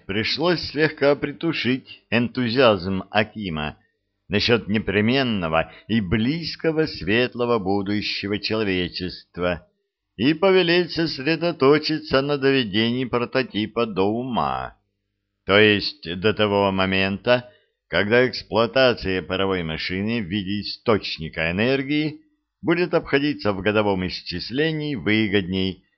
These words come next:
чем водяного привода. Причём первый образец, а также ещё пару таковых, после того, как они будут построены,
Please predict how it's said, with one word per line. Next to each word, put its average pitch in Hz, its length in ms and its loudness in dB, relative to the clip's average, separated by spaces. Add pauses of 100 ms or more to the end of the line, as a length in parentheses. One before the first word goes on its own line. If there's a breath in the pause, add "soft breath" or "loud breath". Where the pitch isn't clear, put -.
чем 143 300 2
водяного 107 680 0
привода. 65 840 -6 (760)
Причём 104 560 0
первый 92 520 2
образец, 78 600 -2 (640)
а 98 140 2
также 98 380 4
ещё 107 440 -2
пару 85 400 2
таковых, 131 720 -4
после 104 360 0
того, 110 460 2 (240)
как 120 160 0
они 147 160 2
будут 92 340 -4
построены, 117 840 0